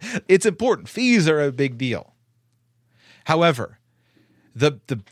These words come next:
the analysis is, look, index funds have this tiny expense ratio. Vanguard, you can buy a fund with a point zero five percent expense ratio.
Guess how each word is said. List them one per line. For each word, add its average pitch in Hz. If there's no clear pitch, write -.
the 123
analysis 127
is, 92
look, 139
index 131
funds 113
have 98
this -
tiny 131
expense 160
ratio. 95
Vanguard, 135
you 151
can 160
buy 170
a 151
fund 196
with 107
a 90
point 147
zero 156
five 156
percent 170
expense 202
ratio. 90